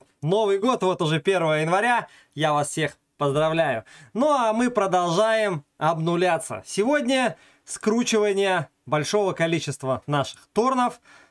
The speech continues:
В общем, сто сорок три тысячи получилось. Как вы видели, что я открывал ключики. Да, очень большое количество. Здесь, э, был фарм на дрожжи.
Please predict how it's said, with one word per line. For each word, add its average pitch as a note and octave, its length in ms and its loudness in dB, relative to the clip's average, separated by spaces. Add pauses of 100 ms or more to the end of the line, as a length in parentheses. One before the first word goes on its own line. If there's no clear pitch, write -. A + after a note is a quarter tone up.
В F3 40 -2
общем, F3+ 240 0
сто A#3+ 220 0
сорок F#3+ 320 0
три F#3 220 0
тысячи B3 680 -2
получилось. A3 520 0
Как E3 160 -6
вы E3+ 80 0
видели, D3 260 -2
что C#3 160 -4
я C#3 160 0
открывал C#3 460 -2
ключики. A#3 760 -2 (280)
Да, F#3+ 240 0
очень D#3+ 280 -4
большое D3 360 -4
количество. D3 680 -4
Здесь, D#3+ 420 -2
э, C3+ 300 2
был C3+ 220 -2
фарм C#3 340 -2
на C#3 140 0
дрожжи. B3 520 0